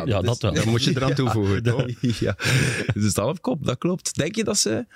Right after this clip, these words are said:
Speaker 1: Ik vind Arsenal van die drie degene die het meest speelt als een kampioenenploeg. Van de drie, eh,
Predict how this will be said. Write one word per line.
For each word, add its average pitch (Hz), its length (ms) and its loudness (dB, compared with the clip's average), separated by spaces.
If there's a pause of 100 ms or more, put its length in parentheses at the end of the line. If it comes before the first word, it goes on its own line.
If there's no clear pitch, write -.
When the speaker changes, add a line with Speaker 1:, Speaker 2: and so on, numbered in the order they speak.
(140)
Speaker 1:
Ik 123 160 -2
vind 110 140 0
Arsenal 135 380 2
van 131 160 4
die 127 120 4
drie 139 400 4 (640)
degene 117 460 4
die 113 120 4
het 98 80 -2
meest 127 220 2
speelt 123 260 0
als 113 80 2
een 110 60 4
kampioenenploeg. 98 760 2 (500)
Van 107 180 2
de 101 80 4
drie, 107 320 4
eh, 104 340 6